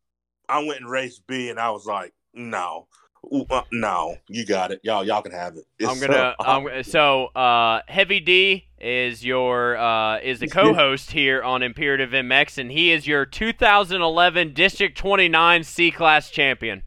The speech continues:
Speaker 1: Yes, sir. This is me.
Speaker 2: And as soon as he went to B class, he hung the boots up. Unfortunate.
Speaker 1: <laughs>
Speaker 2: Unfortunate.
Speaker 1: It was,
Speaker 2: Unfortunate. But
Speaker 1: it's, it's no,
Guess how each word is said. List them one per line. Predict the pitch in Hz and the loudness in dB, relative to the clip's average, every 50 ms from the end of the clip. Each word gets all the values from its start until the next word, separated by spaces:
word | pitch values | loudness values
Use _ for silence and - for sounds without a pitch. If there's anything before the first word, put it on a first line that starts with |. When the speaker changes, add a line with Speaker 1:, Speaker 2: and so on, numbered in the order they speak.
| - _ _ _ _ _ _ _ _ _ _ _ - | -18 _ _ _ _ _ _ _ _ _ _ _ -6
Speaker 1:
Yes, | - 127 131 127 120 110 - | 0 2 2 2 2 0 -2
sir. | - - 135 131 139 147 143 131 117 107 92 | -4 -4 -2 0 0 0 0 -2 -4 -8 -16
This | 110 123 120 - - | -16 -16 -16 -16 -16
is | 131 | -12
me. | 135 147 160 175 165 139 139 _ _ _ _ _ - | -6 -6 -6 -6 -8 -16 -20 _ _ _ _ _ -8
Speaker 2:
And | 120 117 117 | -6 -4 -4
as | 110 - | -4 -6
soon | - - 190 226 247 | 0 2 4 4 4
as | 247 202 | 4 2
he | 196 240 | 2 0
went | 226 220 220 208 | 2 2 0 0
to | 190 185 | 0 -2
B | 175 214 220 | -2 -2 -2
class, | - - 226 220 214 214 - | 0 2 4 6 6 4 2
he | - 147 117 | 0 -6 -4
hung | 101 135 165 190 196 | 0 2 2 2 2
the | 185 175 | -2 -2
boots | 143 147 131 117 _ - | -2 -2 -6 -6 _ -6
up. | 110 101 95 - _ - - - - | -4 -4 -4 -6 _ -18 -20 -12 -4
Unfortunate. | 117 135 156 160 143 170 - 127 127 120 - - 156 - 92 85 - _ | -2 -2 -2 0 0 -2 0 0 -2 -4 -4 -8 -8 -8 -8 -8 -10 _
Speaker 1:
<laughs> | _ - | _ -6
Speaker 2:
Unfortunate. | 113 127 131 139 139 131 - - 117 113 113 113 - - 110 101 95 90 - _ _ - | 0 2 2 2 2 0 -4 -8 -6 -6 -6 -6 -8 -10 -10 -10 -10 -10 -10 _ _ -8
Speaker 1:
It | 101 | -8
was, | 110 113 101 | -8 -8 -6
Speaker 2:
Unfortunate. | - 349 - - - 392 - 101 95 95 - | -8 -6 -2 -2 -2 -2 -2 -6 -8 -2 0
But | 147 147 131 | 2 2 2
Speaker 1:
it's, | - - _ _ _ _ - | 0 -6 _ _ _ _ -12
it's | 277 339 359 - - | -10 -10 -10 -10 -10
no, | 349 370 370 359 320 | -6 -4 -4 -4 -6